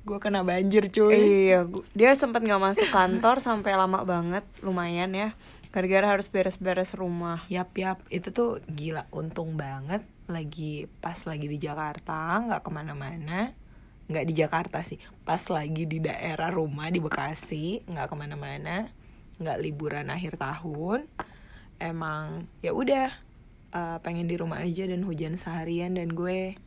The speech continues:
Speaker 1: kena banjir dong. Seumur hidup itu banjir paling parah di rumah gue. Jadi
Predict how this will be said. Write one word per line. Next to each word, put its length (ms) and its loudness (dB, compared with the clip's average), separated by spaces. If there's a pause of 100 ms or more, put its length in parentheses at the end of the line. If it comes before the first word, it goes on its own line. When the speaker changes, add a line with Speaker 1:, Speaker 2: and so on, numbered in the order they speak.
(300)
Speaker 1:
kena 240 -6
banjir 480 -6
dong. 420 -8
Seumur 480 -6
hidup 380 -6
itu 240 -6
banjir 480 -2
paling 300 -4
parah 320 -4
di 160 -4
rumah 260 -6
gue. 380 -6 (960)
Jadi 480 -4